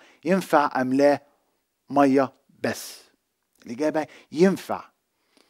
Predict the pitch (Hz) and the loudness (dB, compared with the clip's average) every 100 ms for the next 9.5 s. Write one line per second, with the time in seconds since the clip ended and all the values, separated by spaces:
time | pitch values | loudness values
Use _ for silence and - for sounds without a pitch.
0 | _ - - 127 156 165 147 147 139 _ | _ -10 -4 0 2 0 -2 -14 -18 _
1 | _ _ _ _ _ _ _ _ _ _ | _ _ _ _ _ _ _ _ _ _
2 | _ _ - 135 220 202 - 143 139 139 | _ _ -4 2 4 4 2 -2 0 0
3 | 139 156 123 117 127 127 175 208 190 196 | 2 4 2 -4 -10 -4 2 2 2 0
4 | 202 175 156 143 147 139 104 120 127 131 | 0 -2 -2 -4 -2 -4 -4 -12 -10 -6
5 | 135 185 190 175 151 180 180 160 147 139 | 2 4 6 4 2 0 0 -2 -6 -6
6 | 151 160 110 _ _ 190 220 - 185 180 | -4 -4 -4 _ _ 0 0 0 -6 -4
7 | - 190 170 156 170 160 104 - _ - | -6 -4 -6 -4 -2 -2 -4 -14 _ -12
8 | 135 151 147 156 143 - - - 147 165 | -6 -2 -2 -4 -6 -4 -6 -2 -2 0
9 | 170 143 170 139 143 | -2 -6 -6 -4 -4